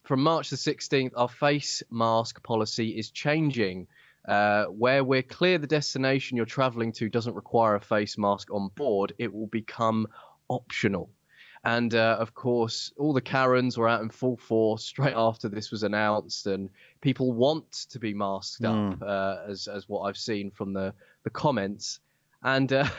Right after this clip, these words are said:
Speaker 1: <laughs> well, it's not surprising, to be honest. I mean, these poor people were led astray for two <laughs> years to do with, uh,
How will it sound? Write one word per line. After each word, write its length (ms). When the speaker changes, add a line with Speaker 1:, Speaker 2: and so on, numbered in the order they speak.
Speaker 1:
<laughs> 760
well, 140
it's 140
not 140
surprising, 720
to 120
be 80
honest. 340
I 40
mean, 180
these 180
poor 240
people 480
were 260
led 240
astray 440
for 140
two 240
<laughs> 280
years 500
to 100
do 160
with, 200
uh, 200